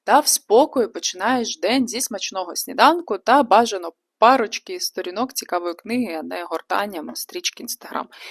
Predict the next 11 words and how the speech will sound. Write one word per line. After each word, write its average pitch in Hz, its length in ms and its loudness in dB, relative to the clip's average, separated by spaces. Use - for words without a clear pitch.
Коли 240 480 0
в - 80 -4
стосунках, 214 800 -2
наприклад, 147 540 -12
у - 20 -14
тебе 147 280 -6
все - 180 0
спокійно, 277 580 -4
ти 339 180 4
намагаєшся 220 840 0
це 262 320 2